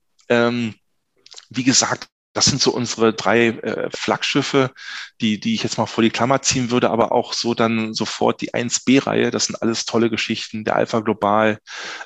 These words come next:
ähm, ähm, dann haben wir auch Responsible Invest, D W S Konzept, also das ist auch ein toller Fonds, der mit dem E-S-G-Label wirklich, ähm,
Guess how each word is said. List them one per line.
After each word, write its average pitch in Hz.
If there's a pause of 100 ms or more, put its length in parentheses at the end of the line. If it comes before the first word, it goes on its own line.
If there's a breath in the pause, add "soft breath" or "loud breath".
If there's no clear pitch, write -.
ähm, 107
ähm, - (100)
dann 110
haben 113
wir 107 (240)
auch -
Responsible 117
Invest, 113
D 110
W 113
S -
Konzept, -
also 107
das -
ist -
auch -
ein 110
toller 113
Fonds, 110 (460 loud breath)
der 104
mit 107
dem 107
E-S-G-Label 113
wirklich, 110
ähm, 110